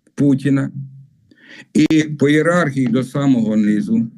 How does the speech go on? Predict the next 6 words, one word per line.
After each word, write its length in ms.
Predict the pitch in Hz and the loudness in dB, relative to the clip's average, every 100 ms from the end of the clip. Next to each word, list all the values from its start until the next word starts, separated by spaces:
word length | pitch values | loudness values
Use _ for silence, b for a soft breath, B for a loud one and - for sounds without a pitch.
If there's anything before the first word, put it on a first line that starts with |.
| - | -12
весь 400 | 104 165 180 - | -2 0 -2 -6
склад 600 | - 143 143 131 98 - - _ - | -8 -2 0 0 -4 -8 -14 _ 0
Міністерства 760 | 117 123 120 156 156 - 117 | 2 2 0 -4 -4 -4 -6
оборони, 720 | 110 117 110 113 104 98 101 - - _ _ b b b b b | -4 -4 -2 -2 -2 -4 -4 -6 -12 _ _ b b b b b
видів 580 | 95 151 180 147 143 107 | 0 2 2 0 0 0
військ 720 | 69 107 117 131 127 - - | -4 -2 2 2 0 -6 -6